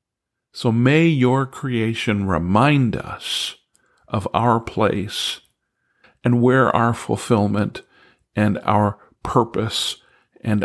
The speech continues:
our joy in life comes from. You have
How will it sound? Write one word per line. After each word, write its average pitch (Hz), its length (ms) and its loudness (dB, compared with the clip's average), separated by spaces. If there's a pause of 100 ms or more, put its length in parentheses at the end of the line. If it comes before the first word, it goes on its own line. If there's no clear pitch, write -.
our 107 340 -2
joy 127 760 2 (460)
in 113 180 4
life 98 540 -2
comes 92 340 -6
from. - 440 -14 (1080)
You 147 400 4
have 123 340 -2